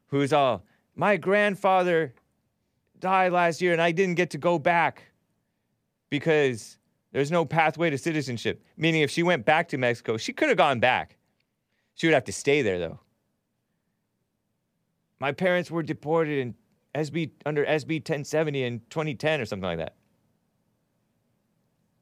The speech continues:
Senator Kirsten Sinema, K Y R S T E N, something like that.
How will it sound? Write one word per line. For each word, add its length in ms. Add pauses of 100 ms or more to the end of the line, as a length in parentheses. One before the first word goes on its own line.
(360)
Senator 460
Kirsten 720
Sinema, 440
K 260
Y 380
R 360
S 380
T 540
E 160
N, 180
something 260
like 100
that. 220